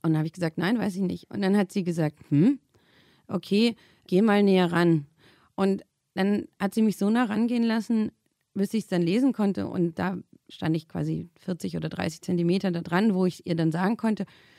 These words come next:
Und dann hat sie zu meiner Mutter gesagt, ihrer Maya, also so heißt meine Mutter,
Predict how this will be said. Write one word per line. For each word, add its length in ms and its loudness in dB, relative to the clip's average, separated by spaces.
Und 100 -6
dann 160 4
hat 140 0
sie 100 -2
zu 140 -6
meiner 180 2
Mutter 260 0
gesagt, 400 -2
ihrer 260 -2
Maya, 440 2
also 200 -6
so 120 -6
heißt 200 -4
meine 160 0
Mutter, 320 -4